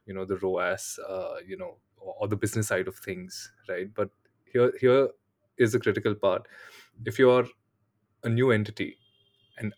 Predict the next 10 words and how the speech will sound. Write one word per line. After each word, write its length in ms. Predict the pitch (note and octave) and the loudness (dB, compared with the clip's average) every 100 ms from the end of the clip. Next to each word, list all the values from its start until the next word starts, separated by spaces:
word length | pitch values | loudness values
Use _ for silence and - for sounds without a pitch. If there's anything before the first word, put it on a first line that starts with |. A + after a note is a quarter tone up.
| - | 2
unknown 360 | B2 C3 B2+ | 4 4 4
entity 400 | G2+ F#2+ - - _ _ _ _ _ | 2 -2 -12 -16 _ _ _ _ _
in 100 | A2+ | -2
the 80 | G#2+ | 0
market, 480 | G2+ F#2 - - - _ _ _ _ _ _ _ - | 2 -2 -2 -8 -8 _ _ _ _ _ _ _ 0
and 180 | A2 - | 0 0
if 200 | A2+ B2 | -4 6
your 180 | A#2 A2+ | 6 6
first, 880 | - - - C3+ C3 C#3 - - _ _ _ _ _ _ _ G#2 | -2 -10 8 10 10 8 -2 -10 _ _ _ _ _ _ _ 2
um, 540 | G2+ F#2+ F#2 F#2 | 4 6 2 -4